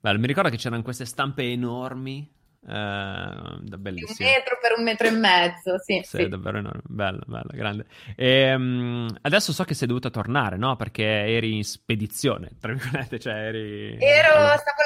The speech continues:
Speaker 2: lavorando nell'Artico, stavo lavorando nell'Artico, che ultimamente, insomma, è un luogo dove torno spesso.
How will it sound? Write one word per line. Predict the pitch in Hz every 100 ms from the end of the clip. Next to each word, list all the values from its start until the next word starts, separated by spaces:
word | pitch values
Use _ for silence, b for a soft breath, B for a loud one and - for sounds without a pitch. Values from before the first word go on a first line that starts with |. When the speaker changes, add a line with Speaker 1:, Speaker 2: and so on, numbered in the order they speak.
| 285 -
Speaker 2:
lavorando | 302 294 277 285 294
nell'Artico, | 214 170 170 - 214 214 202
stavo | - - 208 208
lavorando | 208 226 226 226
nell'Artico, | 233 247 254 320 349 - 190 190
che | 190 185 175 175 180
ultimamente, | 185 196 190 196 196 196 180
insomma, | 175 190 175
è |
un | 185
luogo | 185 180
dove | 170 175 180
torno | 185 175 175 165 165 - _
spesso. | - - 160 - 381